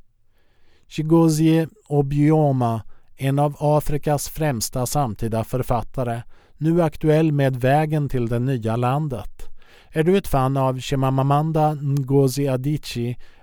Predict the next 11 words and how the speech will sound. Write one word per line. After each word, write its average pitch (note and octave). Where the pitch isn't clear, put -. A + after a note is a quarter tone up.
är C#3
det C#3
här C#3+
ett C#3
måste D3+
på -
läslistan, B2
tisdagen D3+
den C3+
tjugotredje A#2
september. B2+